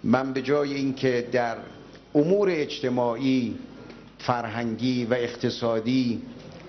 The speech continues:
دولت مستقیماً مداخله کنه، بیشتر از انجمنها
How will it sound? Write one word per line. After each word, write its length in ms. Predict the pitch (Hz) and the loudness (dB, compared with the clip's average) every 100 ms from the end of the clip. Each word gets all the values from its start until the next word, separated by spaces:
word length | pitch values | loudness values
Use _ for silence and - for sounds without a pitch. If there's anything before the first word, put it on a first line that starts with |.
| - - - | -18 -4 2
دولت 720 | 143 135 139 165 185 - 139 | 4 4 4 2 0 -6 0
مستقیماً 1000 | 131 123 - - 117 117 123 120 120 120 | 2 2 -2 -8 -6 -4 0 2 4 2
مداخله 720 | 117 120 120 107 - 113 110 | 2 2 2 2 0 -2 0
کنه، 460 | - 113 131 147 147 - - - - - - - - - | 2 2 2 0 -2 -8 -12 -14 -14 -16 -14 -14 -14 0
بیشتر 800 | 139 135 - - - 156 180 185 165 - - - - - - | 2 2 -2 -8 -4 -2 0 -2 -6 -10 -10 -10 -10 -8 -2
از 380 | 147 170 170 - - - | -2 -2 -6 -10 -8 -2
انجمنها 1400 | 135 131 131 120 120 120 120 117 117 110 120 143 160 | 0 4 4 4 2 4 4 2 0 0 2 2 0